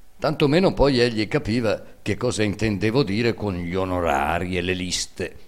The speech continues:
che costoro si facevan pagare. Cercai allora di spiegargli l'uso e il diverso valore delle monete metalliche. Gli dissi che quando un Yahoo aveva ammucchiato un bel po' di codesta sostanza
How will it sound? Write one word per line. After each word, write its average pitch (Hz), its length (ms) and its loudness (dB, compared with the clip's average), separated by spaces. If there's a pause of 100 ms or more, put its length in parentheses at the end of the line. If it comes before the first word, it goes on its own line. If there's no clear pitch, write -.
(200)
che 156 140 -4
costoro 101 440 0
si 110 140 -4
facevan 90 540 -2
pagare. 73 600 -4 (1400)
Cercai 247 500 4
allora 240 300 4
di 135 120 2
spiegargli 110 840 2
l'uso 156 760 2
e 143 80 2
il 107 120 0
diverso 107 600 -2
valore 95 540 0 (340)
delle 160 300 6
monete 120 400 2
metalliche. 76 840 -2 (1000)
Gli 175 120 4
dissi 113 560 2 (380)
che 170 140 2
quando 233 320 6
un 147 140 6
Yahoo 117 520 4 (380)
aveva 139 320 4
ammucchiato 143 600 0
un 120 160 0
bel 123 200 4
po' 139 380 2
di 90 120 -2
codesta 104 500 2
sostanza 107 840 0